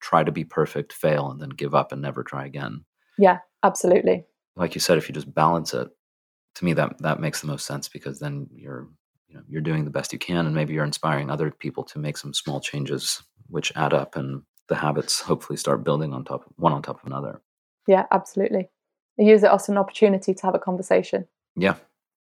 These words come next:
Speaker 1: Yeah, that's really true. Um, so it's, it's good to know that there isn't, isn't too much pressure, that making s-, one small change at a time is, is good, um, and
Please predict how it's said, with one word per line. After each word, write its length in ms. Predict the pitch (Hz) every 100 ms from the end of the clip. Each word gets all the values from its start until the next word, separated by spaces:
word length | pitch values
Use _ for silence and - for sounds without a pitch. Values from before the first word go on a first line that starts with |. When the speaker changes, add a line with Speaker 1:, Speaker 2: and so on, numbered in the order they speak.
| _ _ _ _ _
Speaker 1:
Yeah, 100 | 82
that's 160 | 71 73
really 160 | 71
true. 220 | - 71 - _ _ _ _ _ -
Um, 340 | 78 73 73 - - - _ _
so 140 | -
it's, 160 | 87 - -
it's 180 | 101 -
good 160 | 110
to 120 | - 95
know 140 | 87
that 160 | 76 76
there 100 | 80
isn't, 260 | 78 - - _ _ _ _ _ _ -
isn't 280 | 110 -
too 160 | - 113
much 200 | 92 -
pressure, 400 | - 76 - 65 - -
that 380 | 78 71 69 -
making 280 | 87 -
s-, 120 | 85 -
one 260 | 67 87
small 220 | 80 80
change 280 | 76 80 76
at 80 | 73
a 40 |
time 380 | 71 76 73 69 -
is, 420 | 76 69 - - _ _ _ _ -
is 180 | 90 -
good, 300 | 73 67 73 -
um, 460 | 78 80 76 71 73 -
and 240 | 80 76